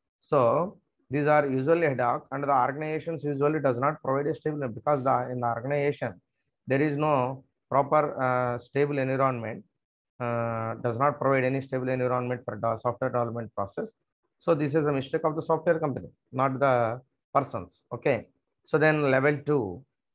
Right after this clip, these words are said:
So level two is the repeatable. Okay, so level two is repeatable. So repeatable means at this maturity level two, software development success are repeatable. Suppose the, they are already success in some software development previously,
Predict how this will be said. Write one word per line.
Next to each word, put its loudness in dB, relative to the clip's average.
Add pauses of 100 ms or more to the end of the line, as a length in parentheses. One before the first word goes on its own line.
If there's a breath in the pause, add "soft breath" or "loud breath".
(120)
So -2
level 4
two 0
is 0
the 2
repeatable. -4 (560)
Okay, -2
so -4
level 0
two -2
is 2
repeatable. -4 (460)
So 0
repeatable 2
means -2
at 0
this -4
maturity -2
level 2 (160)
two, -2 (440)
software 2
development 2
success -6
are 4
repeatable. 0 (100)
Suppose -4
the, 4 (320)
they 0
are 4
already 2
success -6
in -2
some -4
software 0
development 0
previously, -2